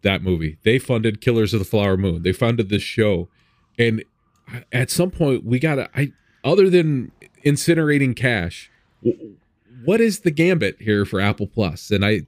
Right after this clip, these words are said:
think we're too far into this podcast to, to have a long discussion about it. But I,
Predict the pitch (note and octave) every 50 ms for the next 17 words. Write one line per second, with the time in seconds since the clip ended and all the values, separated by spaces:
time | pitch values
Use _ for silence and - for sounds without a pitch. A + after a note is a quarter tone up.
0 | _ - A#2+ G#2+ - G#2+ G#2 - - A#2+ - - A2 G2+ G2 F#2+ F#2 F#2 F2+ F2
1 | - - A2 G2 F#2 - - G2+ F#2 F2 - - G2 F2 E2+ F2 _ _ _ _
2 | _ - - G2+ A2 A2 F#2+ F#2+ F#2 G2 G#2 G#2 G2+ F2 F2+ - - A2+ G2+ -
3 | - F2 D#2 - D#2+ D#2+ D2+ - - A2 G#2 - - - G2+ - A2